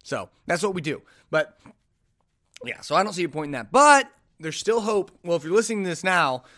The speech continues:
I'll probably have posted whether I've gotten the Arby's vodka or not. While I don't necessarily love the aspect of vodka, because I'm not here to,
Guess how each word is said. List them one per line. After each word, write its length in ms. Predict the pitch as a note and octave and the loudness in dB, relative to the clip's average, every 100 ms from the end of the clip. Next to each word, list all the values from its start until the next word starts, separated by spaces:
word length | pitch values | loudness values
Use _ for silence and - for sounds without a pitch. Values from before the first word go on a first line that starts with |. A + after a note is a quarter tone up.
| _ | _
I'll 80 | - | -10
probably 300 | C#3 F#3+ F#3 | -2 0 2
have 120 | F3 - | 2 4
posted 380 | G3 F#3 D3 | 2 2 -2
whether 200 | C#3 D3+ | 0 0
I've 220 | E3 D#3 C#3 | 2 0 0
gotten 400 | D3+ D3+ D3+ C3 - _ | -2 -2 -10 -12 -18 _
the 80 | - | -4
Arby's 340 | D3+ D#3 C3+ | 0 0 -2
vodka 360 | C#3+ C3+ C3+ C#3+ | -2 -2 -2 -6
or 60 | B2 | -6
not. 200 | C3 - | -8 -8
While 420 | D#3 A3 B3 B3+ A#3+ | 0 4 6 4 4
I 120 | G3 | -2
don't 320 | D#3+ G#3+ B3 | -2 -4 -4
necessarily 800 | A#3 - F#3 F#3 F#3 F#3+ F#3 D#3+ - _ _ _ _ _ _ _ _ | -6 -6 -6 -4 -2 -2 -2 -4 -10 _ _ _ _ _ _ _ _
love 440 | E3 E3 F3+ F#3 D3 | -2 2 4 2 -2
the 160 | E3 | -2
aspect 420 | D#3 E3 - D#3+ D3+ | -2 -2 -2 -4 -6
of 80 | |
vodka, 580 | A2+ A2+ A#2+ D3 C#3+ F#3+ | -14 -8 -6 -6 -2 -2
because 360 | E3 D#3+ F3 C#3 | -4 -8 -8 -6
I'm 100 | D3+ | -6
not 240 | D3 D3 | -6 -8
here 380 | - D3+ D3 C#3+ | -12 -8 -8 -8
to, 500 | - C#3 C3+ B2+ A#2+ | -10 -10 -8 -10 -12